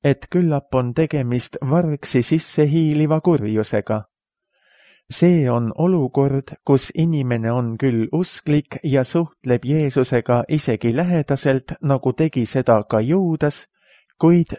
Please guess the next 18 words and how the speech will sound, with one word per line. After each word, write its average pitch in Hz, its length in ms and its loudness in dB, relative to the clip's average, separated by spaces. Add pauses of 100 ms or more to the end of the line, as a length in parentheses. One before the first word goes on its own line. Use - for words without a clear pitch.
ta 139 200 2
hakkab 147 480 0
endale 127 560 0
lubama 113 600 0
asju, 156 640 0
mis 147 260 0
kardavad 151 560 0
valgust. 98 680 -4 (840)
Ta 139 160 4
oskab 143 640 -2
neid 127 240 0
hoolikalt 139 720 0
varjata, 147 760 0
nii 151 320 2
et 123 220 -2
keegi 156 460 0
ei 120 100 0
taipa 151 500 -2